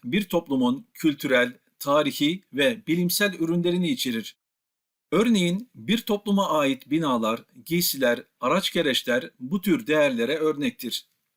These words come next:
Manevi değerler ise bir toplumun gelenekler, örf ve adetler, inançlar, duygu, düşünce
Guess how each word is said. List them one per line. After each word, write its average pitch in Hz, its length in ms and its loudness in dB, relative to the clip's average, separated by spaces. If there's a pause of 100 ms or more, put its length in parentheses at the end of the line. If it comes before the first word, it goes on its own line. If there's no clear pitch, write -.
(340)
Manevi 143 500 2
değerler 202 380 2
ise 131 460 -2
bir 160 200 -2
toplumun 139 600 0 (220)
gelenekler, 131 800 0 (160)
örf 165 280 -4
ve 151 80 2
adetler, 123 720 -2 (180)
inançlar, 127 720 0 (260)
duygu, 131 680 -2
düşünce 233 720 -2